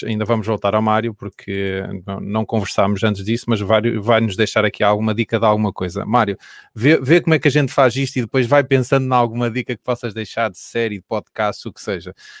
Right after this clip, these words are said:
Eh, secção de dicas. Eh, Arthur, tens aqui uma série de coisas. Queres começar por algum em particular?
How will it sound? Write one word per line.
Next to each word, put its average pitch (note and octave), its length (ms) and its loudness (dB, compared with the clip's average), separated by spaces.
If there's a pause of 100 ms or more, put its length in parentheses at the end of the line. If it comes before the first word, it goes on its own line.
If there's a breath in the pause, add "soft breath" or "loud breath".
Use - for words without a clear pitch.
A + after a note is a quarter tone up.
(140 loud breath)
Eh, A#2 680 2
secção D#3 460 -2
de C#3+ 60 0
dicas. A#2+ 680 -4
Eh, A#2+ 640 2 (320)
Arthur, C#3 420 0 (1000 loud breath)
tens C3 160 -2
aqui C#3 200 -2
uma C3 140 0
série B2+ 240 0
de G#2 80 -14
coisas. C#3+ 360 0
Queres C3+ 220 -2
começar C#3 460 0
por C3+ 120 -6
algum C3 320 0
em B2+ 320 -6
particular? C3 640 -4